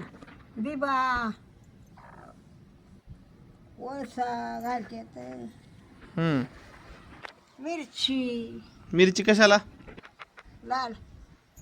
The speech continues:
Speaker 2: लाल हो म्हणून?
Speaker 1: हा, लाल हो कोंबडा म्हणून.
Speaker 2: हम्म, हम्म, हम्म,
Speaker 1: ह्याला
Speaker 2: हम्म.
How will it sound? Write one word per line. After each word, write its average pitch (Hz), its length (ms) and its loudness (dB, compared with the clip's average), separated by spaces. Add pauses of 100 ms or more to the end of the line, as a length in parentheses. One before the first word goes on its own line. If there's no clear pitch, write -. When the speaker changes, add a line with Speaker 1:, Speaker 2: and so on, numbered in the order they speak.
(180)
Speaker 2:
लाल 165 200 12
हो 170 220 6
म्हणून? 160 320 2 (420)
Speaker 1:
हा, 240 240 -6
लाल 247 280 -4
हो 226 300 -4
कोंबडा 214 460 -10
म्हणून. 202 300 -14 (460)
Speaker 2:
हम्म, 147 180 4
हम्म, 135 160 2
हम्म, 233 160 2
Speaker 1:
ह्याला - 160 0
Speaker 2:
हम्म. 294 180 -4